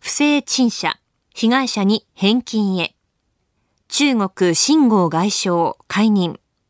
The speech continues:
アメリカエフアールビーのパウエル議長、零点二五パーセントの利上げを発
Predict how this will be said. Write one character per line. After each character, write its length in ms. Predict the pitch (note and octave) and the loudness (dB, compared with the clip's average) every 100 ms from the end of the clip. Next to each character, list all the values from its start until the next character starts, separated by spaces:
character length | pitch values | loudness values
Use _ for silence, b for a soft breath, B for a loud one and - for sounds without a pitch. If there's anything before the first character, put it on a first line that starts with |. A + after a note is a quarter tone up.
| _ _ _ _ b b b b - | _ _ _ _ b b b b -4
ア 100 | G#3 | 0
メ 120 | B3 | 0
リ 120 | A#3+ | -2
カ 200 | - G3+ | 0 0
エ 60 | F#3+ | 0
フ 140 | C#4+ | 2
ア 80 | D4 | 2
ー 40 | |
ル 100 | D4 | 2
ビ 140 | C4+ C4+ | 0 2
ー 20 | |
の 120 | G#3 | 2
パ 220 | F3+ D4 | 2 0
ウ 60 | D#4+ | 2
エ 60 | C#4+ | 0
ル 120 | B3 | -2
議 140 | A#3 | -4
長、 340 | - F#3+ E3+ D3 | -4 0 2 2
零 240 | A3+ D4+ | 0 0
点 240 | - G3+ | 0 0
二 220 | F3 A3 C4+ | 2 0 2
五 180 | D#4 | 0
パ 200 | D4 D4+ | 2 0
ー 20 | D4 | 0
セ 160 | C#4+ | 0
ン 80 | B3 | 0
ト 80 | A3 | 0
の 120 | A3+ | 0
利 160 | F3 F3 | 0 0
上 120 | C4 | 0
げ 160 | C4 | 0
を 80 | B3 | -2
発 200 | G#3+ F#3+ | -2 -6